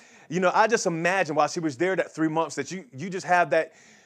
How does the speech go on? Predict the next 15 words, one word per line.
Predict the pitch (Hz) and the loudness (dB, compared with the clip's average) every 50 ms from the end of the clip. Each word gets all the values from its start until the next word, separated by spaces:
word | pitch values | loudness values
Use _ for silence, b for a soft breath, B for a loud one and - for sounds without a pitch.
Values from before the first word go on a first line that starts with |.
| b b b | b b b
generational | 147 175 175 175 165 180 170 - - 156 139 - | 2 2 4 4 2 2 0 0 -2 -6 -6 -6
connection | - 135 127 139 175 196 196 - - 202 202 190 | -6 -8 -4 2 2 2 2 0 -4 -4 -4 -4
and | 165 151 | -2 -4
they're | 147 131 | -4 -6
talking | - - 196 180 - - | 0 2 2 2 2 0
about | 165 165 - 135 | -2 -2 -2 -4
the | 131 | -10
things | _ - 180 180 180 160 139 | _ -2 -2 -2 -2 -2 -4
of | 139 117 110 | -4 -2 2
God | 160 165 180 185 180 180 | 4 4 6 6 4 2
and | 160 147 | 0 -6
imparting | 135 123 _ - 175 170 175 180 175 165 | -6 -6 _ 2 2 4 4 2 0 -2
one | 175 175 165 | -4 -6 -4
to | - 151 | -4 -4
another. | 143 147 156 175 180 156 185 190 196 180 | -4 -2 0 0 0 0 0 -2 -2 -4